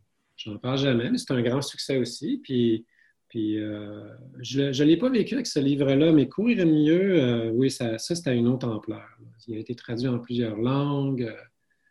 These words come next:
j'en entends, on en a parlé beaucoup plus que, que mon premier livre.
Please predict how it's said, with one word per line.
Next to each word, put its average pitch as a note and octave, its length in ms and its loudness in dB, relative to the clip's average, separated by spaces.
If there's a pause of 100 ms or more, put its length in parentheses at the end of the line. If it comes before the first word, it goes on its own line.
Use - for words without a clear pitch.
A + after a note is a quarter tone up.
(280)
j'en A#2 240 -4
entends, A#2+ 460 -2
on B2 340 -2
en C#3+ 140 2
a D3+ 80 2
parlé C#3 240 2
beaucoup C#3+ 260 -2
plus C#3 280 -2
que, G#2+ 360 -8 (480)
que A#2+ 120 -10
mon A2 200 -6
premier G#2+ 360 -8
livre. D3 360 -4